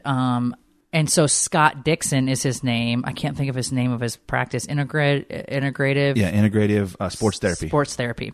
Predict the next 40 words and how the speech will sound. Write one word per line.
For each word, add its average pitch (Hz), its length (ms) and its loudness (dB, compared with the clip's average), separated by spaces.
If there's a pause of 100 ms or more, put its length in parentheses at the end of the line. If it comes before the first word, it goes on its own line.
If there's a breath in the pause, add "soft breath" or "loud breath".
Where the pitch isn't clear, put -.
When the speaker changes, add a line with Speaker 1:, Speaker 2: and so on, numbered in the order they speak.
Speaker 2:
Yep. 185 120 -4 (340 loud breath)
Speaker 1:
Um, 135 300 2
anyways, 131 580 0 (220)
he's 151 240 0
an 151 160 -2
awesome 143 800 0
dry 135 200 0
needler. 131 300 2
He's 135 140 0
been 143 100 0
dry 147 140 2
needling 143 280 2
me 139 100 2
for - 120 -6
a 127 40 -2
couple 127 240 -4
years, 120 420 -6
Speaker 2:
Mm-hmm. 95 220 -2 (200 loud breath)
Speaker 1:
but 147 80 -2
I 147 40 0
haven't 175 200 0
seen 196 200 0
him 190 80 2
in 165 80 2
a 147 40 2
while. 135 180 2
He 139 80 0
travels 147 400 0
and 123 100 0
teaches - 380 -2
all 135 140 2
over 131 160 0
the 127 80 -8
country. 151 520 -2 (540 loud breath)
Um, 131 380 2
so 156 240 2
he 185 180 2
came 165 480 2
last 147 540 0
week, 277 520 0